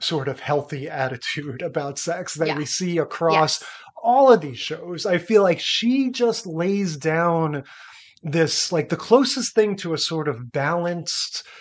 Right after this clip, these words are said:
Speaker 1: wisdom that we're gonna get, where she's basically like, "What are you talking about?" <laughs> Like, like, m-, maybe it's not that one thing has nothing to do with the other, but it's not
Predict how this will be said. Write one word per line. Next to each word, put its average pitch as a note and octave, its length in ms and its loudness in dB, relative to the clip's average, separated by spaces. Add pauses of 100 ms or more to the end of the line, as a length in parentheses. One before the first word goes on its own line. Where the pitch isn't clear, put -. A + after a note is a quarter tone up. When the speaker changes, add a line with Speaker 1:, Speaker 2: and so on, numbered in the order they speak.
(240)
Speaker 1:
wisdom C3 760 0 (440)
that D#3+ 220 2
we're D#3 180 0
gonna D3+ 280 0
get, G3 320 0 (440)
where F#3 200 2
she's F#3+ 280 -2
basically G#3+ 580 0
like, F3+ 220 0
"What D#3+ 340 -2
are B3 40 4
you A#3 160 4
talking A#3 480 2
about?" C#3+ 420 -4
<laughs> C3 280 -6
Like, F#3 280 4 (460)
like, G#3 180 2
m-, A#3 360 2
maybe B3 320 6
it's G#3 180 2
not G3+ 260 0
that E3 140 2
one F#3 220 -2
thing F3 160 -2
has C3 240 -6
nothing E3+ 460 -2
to C4+ 100 0
do G3 120 0
with E3 180 0
the D#3+ 120 -4
other, E3 320 0
but E3+ 220 0
it's D#3 180 -2
not F3 340 0